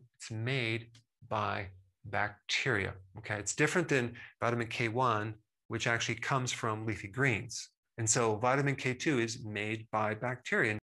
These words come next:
In fact, even in your gut, you can convert vitamin K one to K two, okay, if you have the right microbes. So if you have gut problems, okay, and you don't have the right microbes, you can't make this conversion.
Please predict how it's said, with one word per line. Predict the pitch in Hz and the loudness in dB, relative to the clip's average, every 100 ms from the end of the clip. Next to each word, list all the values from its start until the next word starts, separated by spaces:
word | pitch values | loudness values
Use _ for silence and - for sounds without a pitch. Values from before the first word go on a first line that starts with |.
| - | -2
In | |
fact, | 123 135 165 | 2 2 2
even | 175 180 | 2 4
in | 143 | 2
your | |
gut, | 110 127 110 | 4 2 2
you | 131 | 0
can | 139 139 | 2 -2
convert | - 113 139 104 101 | 0 0 2 2 2
vitamin | 110 110 | -2 -2
K | 113 117 | -4 -2
one | 113 127 104 104 _ _ _ | 0 -2 -2 -8 _ _ _
to | - | -10
K | - 113 | -2 -2
two, | 104 - 135 - - _ _ | 0 2 2 0 -6 _ _
okay, | - 110 98 | -6 -2 2
if | 131 135 | 2 2
you | |
have | 113 135 113 104 | 2 4 2 2
the | 113 | -2
right | 107 107 107 - _ _ _ _ | 0 0 -2 -12 _ _ _ _
microbes. | 110 117 117 101 - - - _ - - - | -2 -2 -2 -6 -8 -14 -20 _ -20 -14 2
So | - 160 127 92 - _ _ _ - - - _ | 4 6 4 0 -8 _ _ _ -16 -16 -16 _
if | - 143 147 | 2 2 2
you | 143 | 0
have | 113 135 123 120 - _ - 104 | 2 2 0 -2 -10 _ -16 -4
gut | 110 120 120 | 0 0 0
problems, | - 131 135 156 190 - - - | 2 2 2 -2 -8 -18 -20 -8
okay, | - 120 139 | -2 -2 0
and | 117 113 | 0 2
you | |
don't | 135 147 127 | 4 2 2
have | - 139 131 123 - - _ _ - | 2 4 2 0 -14 -20 _ _ -2
the | |
right | 117 123 | 2 2
microbes, | 120 127 143 120 110 - - _ _ | 2 0 2 -2 -2 -6 -12 _ _
you | 120 | -8
can't | 113 - 139 | -2 2 4
make | 123 120 120 | 4 0 0
this | 110 | -4
conversion. | - 117 104 98 107 139 | -4 -2 0 0 -2 -6